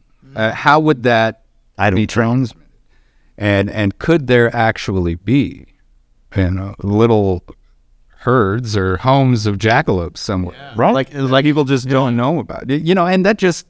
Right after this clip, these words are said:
Speaker 2: Or is that what people saw?
Speaker 1: mind
Speaker 2: And then they
Speaker 1: blowing
Speaker 2: went,
Speaker 1: to
Speaker 2: "Okay,
Speaker 1: think. Yeah.
Speaker 2: I'm gonna make one."
Speaker 1: I'm gonna make one. Sure. Uh, it, but it's just mind blowing to think that, you know, this, this cryptid, uh, it actually has some basis in,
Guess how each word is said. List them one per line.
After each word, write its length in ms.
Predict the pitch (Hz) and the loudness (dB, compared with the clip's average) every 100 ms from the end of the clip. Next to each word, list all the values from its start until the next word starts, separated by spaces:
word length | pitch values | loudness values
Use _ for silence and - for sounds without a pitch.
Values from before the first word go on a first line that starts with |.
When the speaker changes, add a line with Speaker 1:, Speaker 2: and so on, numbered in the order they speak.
| - _ _ | -20 _ _
Speaker 2:
Or 160 | 160 170 | 2 2
is 80 | 143 | 4
that 160 | 151 | 2
what 140 | 151 151 | 2 0
people 240 | 156 131 | -2 -2
saw? 440 | 123 180 160 110 131 _ - | 0 2 4 2 -2 _ -6
Speaker 1:
mind 480 | 151 208 247 196 | 0 2 2 2
Speaker 2:
And 80 | 143 | 0
then 100 | 143 | 0
they 60 | 139 | 2
Speaker 1:
blowing 20 | |
Speaker 2:
went, 140 | 135 135 | 0 0
Speaker 1:
to 60 | 170 | 0
Speaker 2:
"Okay, 140 | 156 123 156 | 0 -2 -6
Speaker 1:
think. 80 | _ _ - | _ _ 0
Yeah. 280 | 147 92 - _ _ | 0 0 -6 _ _
Speaker 2:
I'm 80 | 131 | -4
gonna 100 | 175 | 0
make 220 | 131 185 | 0 0
one." 180 | - 87 - | -6 -10 -2
Speaker 1:
I'm 100 | 135 | 2
gonna 140 | 123 | 2
make 240 | 143 170 - | 2 0 -2
one. 160 | 90 - _ - | -8 -10 _ -16
Sure. 400 | - 208 135 - _ - | -2 0 0 -6 _ -2
Uh, 160 | 139 135 | 0 2
it, 200 | 147 135 | 0 2
but 120 | 147 | 2
it's 120 | 139 - | 0 -2
just 160 | 214 | -4
mind 420 | 139 139 175 220 | -2 0 2 2
blowing 260 | 113 110 95 | 2 2 2
to 100 | 92 | 0
think 300 | - 175 - | 0 -2 -2
that, 160 | 90 90 - | -4 -6 -2
you 120 | 98 | 2
know, 280 | 95 90 87 - - _ _ _ _ _ _ - | 2 2 0 -8 -20 _ _ _ _ _ _ -14
this, 420 | 117 107 107 95 | -4 4 4 4
this 260 | - 92 - | 0 -2 -2
cryptid, 580 | - 139 160 - 55 107 - 87 | -4 0 0 -2 -8 -8 -12 -4
uh, 400 | 95 90 90 87 | 0 2 0 -2
it 200 | 101 98 - - | -4 -8 -10 -4
actually 720 | 110 147 - 156 135 139 - - _ _ - | 0 0 0 -2 -2 -4 -14 -20 _ _ -20
has 360 | - 135 170 - | -2 0 0 -2
some 280 | - 180 | -4 -4
basis 560 | 143 - 156 - 160 - | 0 2 2 0 -6 -2
in, 240 | 175 180 | 0 0